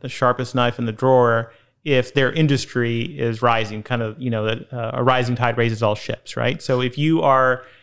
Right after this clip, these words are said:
in, um, if you're the only restaurant in a three-mile radius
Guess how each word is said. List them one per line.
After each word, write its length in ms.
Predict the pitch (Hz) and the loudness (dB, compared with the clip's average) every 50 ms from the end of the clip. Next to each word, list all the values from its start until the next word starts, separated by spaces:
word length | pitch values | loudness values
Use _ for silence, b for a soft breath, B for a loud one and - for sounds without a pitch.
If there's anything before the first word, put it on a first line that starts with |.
| B B B B | B B B B
in, 760 | 147 135 131 127 127 127 127 123 123 123 127 123 127 - - | -2 0 2 2 2 2 2 0 0 0 0 -2 -2 -4 -6
um, 680 | - 123 117 117 117 117 117 117 117 113 113 117 - 151 - _ _ | -6 -6 -4 -4 -4 -6 -6 -6 -6 -6 -8 -8 -10 -12 -18 _ _
if 300 | - 147 160 147 139 147 | -14 -8 -6 -4 0 2
you're 100 | 165 175 | 2 4
the 100 | 170 160 | 4 4
only 300 | 151 151 156 160 160 147 | 4 2 2 2 2 2
restaurant 880 | 135 127 135 147 143 - - - 127 120 113 107 104 107 120 127 - _ _ _ _ _ _ - | 4 4 2 2 2 -2 -4 0 0 2 2 2 0 -2 -6 -10 -14 _ _ _ _ _ _ -8
in 140 | 139 127 123 | -4 -2 0
a 180 | 117 113 113 113 - | 0 0 -2 -2 -2
three-mile 480 | - 151 147 143 139 135 131 127 120 | 0 0 2 4 4 4 4 2 2
radius 680 | 117 123 123 123 123 117 104 101 104 113 - - - | 2 2 2 2 2 0 -2 -4 -4 -6 -6 -10 -14